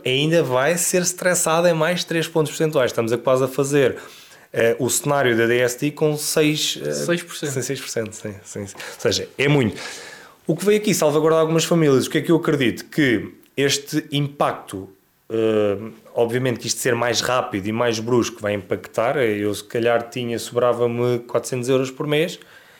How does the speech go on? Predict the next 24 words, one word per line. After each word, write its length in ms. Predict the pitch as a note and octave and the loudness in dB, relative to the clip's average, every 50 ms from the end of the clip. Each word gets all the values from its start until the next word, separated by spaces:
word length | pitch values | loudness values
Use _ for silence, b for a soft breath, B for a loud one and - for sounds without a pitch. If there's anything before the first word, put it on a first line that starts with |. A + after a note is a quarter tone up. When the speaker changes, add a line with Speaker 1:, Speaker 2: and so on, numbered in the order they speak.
| B B B B | B B B B
Speaker 1:
e 100 | A2+ A#2+ | 0 0
atualmente 600 | A#2+ A#2+ - C3 B2+ A#2+ B2+ C3 C#3 C#3+ C#3 C#3+ | 0 2 2 2 2 4 4 4 4 2 0 0
vai-me 260 | D3 D3 D3 D3+ D#3 D3+ | -2 -2 0 -2 -2 -6
sobrar 400 | - - D#3+ D#3 D#3+ E3 E3+ D#3+ | -8 -4 -2 0 2 2 0 0
cento 220 | - - F3+ F3 | -2 -2 -4 -4
e 80 | F#3+ F#3 | -4 -4
tal. 480 | F#3 F3+ D#3 D3 C3 - - - _ _ _ - | 0 0 0 0 0 -4 -8 -20 _ _ _ -10
É 100 | - G2+ | -8 -6
diferente 480 | G2+ A#2 A2 - - C3 C#3 D3+ D3 C#3+ | -6 -6 -6 -2 0 2 2 2 0 0
do 140 | D3 D3 | -4 -4
que, 340 | D3 D3 - E3 D3+ C3+ A#2 | -4 -2 0 2 2 4 2
ok, 260 | A2+ A#2 - D3 A#2+ | 2 0 0 0 0
de 120 | G#2+ - - | 0 0 -2
quatrocentos 480 | - G#2+ G#2+ - - B2+ B2 A2+ G#2 | -2 -4 -2 -2 -2 -4 -4 -4 -4
passar 260 | - A2+ G2 G#2+ G#2+ G#2 | -8 -8 -6 -6 -4 -4
para 120 | A2 G#2+ | -4 -4
trezentos 260 | G#2 A2 A2+ A2 B2 | -4 -4 -6 -6 -8
e 40 | B2+ | -8
cinquenta, 420 | B2+ D#3+ D#3 D3+ F#3 F#3+ F#3+ F3+ | -6 -6 -6 -4 -4 -4 -4 -4
trezentos 300 | F#3 C3 B2 A#2+ A2+ - | -6 -10 -10 -10 -10 -12
e 40 | - | -14
cinquenta 340 | - A#2+ B2 A#2+ A#2 A#2 A2+ | -8 -4 -2 -2 -2 -2 -6
para 140 | - B2+ B2 | -8 -8 -8
trezentos, 400 | - C#3+ D3+ F3+ F#3 F3 F3+ | -6 -4 -2 0 0 -2 -4